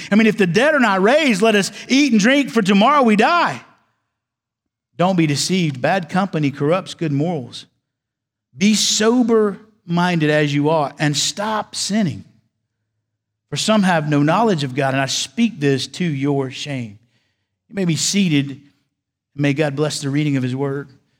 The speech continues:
Now, I told you Paul gives us three incentives, and here's something. I have an incentive for you. <laughs>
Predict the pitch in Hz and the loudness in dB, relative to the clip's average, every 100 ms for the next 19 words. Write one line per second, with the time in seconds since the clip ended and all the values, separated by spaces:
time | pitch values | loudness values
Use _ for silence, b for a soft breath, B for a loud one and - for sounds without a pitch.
0 | _ _ _ _ 156 214 233 226 175 165 | _ _ _ _ -4 -2 2 2 2 0
1 | 190 180 180 156 151 - 190 175 156 180 | 0 2 0 -2 -6 -4 -2 0 -2 -2
2 | 180 143 135 143 143 185 175 - 156 147 | -2 0 -2 -4 -2 -2 -2 -2 -4 -2
3 | 147 156 160 147 139 - 180 156 131 147 | -2 -2 0 -2 -2 -4 -4 -4 -4 -4
4 | 143 151 120 143 | -2 -2 -2 -8